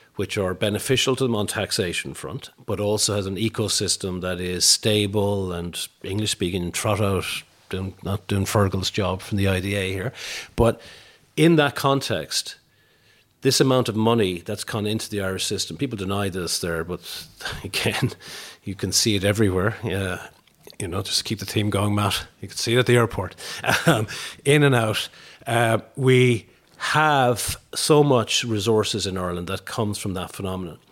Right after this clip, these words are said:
So what happens in, in other jurisdictions that found oil, they've tended to go two different ways, kind of polar. Scandinavian Norwegians have gone for a European social model, a welfare model,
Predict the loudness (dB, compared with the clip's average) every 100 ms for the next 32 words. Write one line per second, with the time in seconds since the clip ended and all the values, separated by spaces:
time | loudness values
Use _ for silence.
0 | -20 -20 -20 _ _ -2 2 4 4 4
1 | 4 4 2 2 -2 -4 -2 0 0 2
2 | 2 4 2 2 0 -2 -2 -2 0 0
3 | 0 0 -2 -4 -10 _ _ _ _ -4
4 | 2 4 6 6 6 4 2 2 0 0
5 | -4 -8 -14 _ _ _ -20 -20 _ _
6 | -12 2 4 8 6 6 0 -6 _ _
7 | _ -4 4 8 8 10 8 8 8 8
8 | 8 8 6 6 2 4 2 0 -6 _
9 | _ _ -8 0 4 4 4 2 0 0
10 | -8 _ _ _ _ _ _ _ _ 2
11 | 6 8 10 8 8 6 6 6 6 4
12 | 4 2 4 2 0 -6 -8 -8 0 2
13 | 2 2 0 2 0 -2 -6